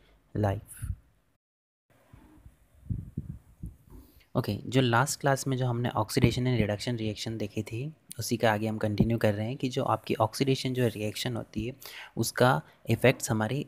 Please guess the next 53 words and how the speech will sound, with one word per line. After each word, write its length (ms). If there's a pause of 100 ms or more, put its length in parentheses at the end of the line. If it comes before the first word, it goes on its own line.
(200)
एवरीडे 340
लाइफ 320
में 180 (280)
क्या 120
होता 320
है। 160 (100)
ठीक 160
है, 60
तो 120
हम 120
टू 200
इफेक्ट्स 380
देखेंगे। 380
फर्स्ट 340
देखेंगे 300
हम 120 (120)
corrosion 480
of 160
metals 420
and 140
सेकंड 320
हम 100
देखेंगे 380
rancidity। 540 (360)
ओके, 120 (680)
तो 80
फर्स्ट 260
स्टा-, 240
स्टार्ट 300
करते 260
हैं 80
हम 100 (120)
corrosion 520
of 260
metals। 440
ठीक 120
है, 60 (380)
ये 80
वर्ड 260
आपने 220
सभी 240
ने 100
सु-, 220
अ, 500
सुन 240
रखा, 260
सुन 220
रखा 220
है 140
and 100
पढ़ 180
रखा 220
है, 220